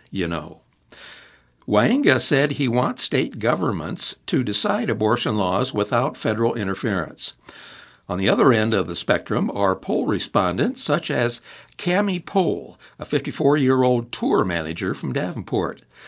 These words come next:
Pohl's top priority for twenty twenty-four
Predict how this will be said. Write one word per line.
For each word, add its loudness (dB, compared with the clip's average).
Pohl's 2
top -2
priority 2
for -2
twenty 0
twenty-four -2